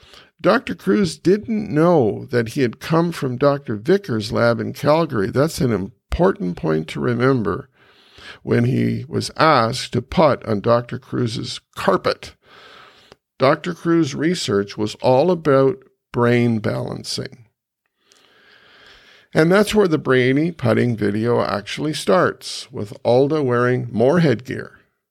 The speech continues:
this time one that recorded his brain waves to know if the left side of the brain and the right side were in balance, an essential characteristic it appears in performance.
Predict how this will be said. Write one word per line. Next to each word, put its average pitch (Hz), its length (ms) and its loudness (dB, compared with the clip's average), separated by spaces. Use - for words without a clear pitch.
this 165 280 0
time 113 640 -4
one 123 240 2
that 135 160 2
recorded 117 720 -2
his 120 460 -4
brain 123 480 0
waves - 380 -10
to 107 120 0
know 127 240 4
if 127 140 -6
the 110 100 -2
left 139 340 2
side 127 320 0
of 101 100 -2
the 107 60 -6
brain 107 540 -8
and 113 140 -16
the 110 100 -10
right 165 400 0
side 107 500 -2
were 110 180 -2
in 135 380 0
balance, 120 760 -2
an 113 100 -2
essential 156 720 0
characteristic 127 960 -2
it 107 120 -4
appears 113 440 -4
in 110 180 -4
performance. 110 880 -6